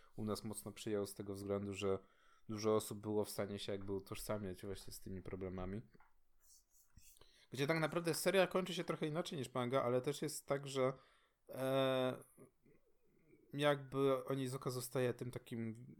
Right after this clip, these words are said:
ulubionym nauczycielem wszystkich, on bierze na siebie winę i odchodzi z tej szkoły. No i też jest fajne takie zakończenie,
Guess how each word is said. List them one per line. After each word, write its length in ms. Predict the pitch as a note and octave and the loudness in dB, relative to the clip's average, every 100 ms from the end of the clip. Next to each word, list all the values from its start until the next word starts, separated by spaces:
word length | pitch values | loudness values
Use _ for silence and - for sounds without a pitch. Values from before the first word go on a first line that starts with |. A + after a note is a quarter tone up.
| - - - | -16 -16 -10
ulubionym 520 | B2 B2 A2 B2+ D3 A#2+ | 0 0 4 2 4 2
nauczycielem 600 | G#2 G2+ A2+ B2+ A2 G#2 | 2 2 -2 -6 -4 -6
wszystkich, 440 | A2 - A#2 A2 G#2 | -8 -8 -10 -6 -4
on 140 | A2+ | -2
bierze 180 | A#2+ B2 | -2 -2
na 100 | A2+ | -2
siebie 280 | - A2+ G2+ | -4 -6 -6
winę 320 | G#2+ A2 G#2+ | -4 -2 0
i 60 | |
odchodzi 400 | G2+ - B2 A2 | 0 0 -4 -4
z 60 | F#2+ | -4
tej 120 | G2 | -6
szkoły. 400 | F#2 - F#2 F#2+ B2+ - - - - _ | -6 -2 -2 -2 -6 -16 -20 -20 -20 _
No 100 | A#2 | 0
i 60 | B2 | 0
też 180 | B2+ B2+ | 0 -2
jest 140 | A#2+ | -2
fajne 260 | B2 A#2 A2+ | 0 0 -2
takie 220 | - A#2 | -6 -6
zakończenie, 580 | A2 - A2+ - G2+ | -6 -6 -6 -2 -2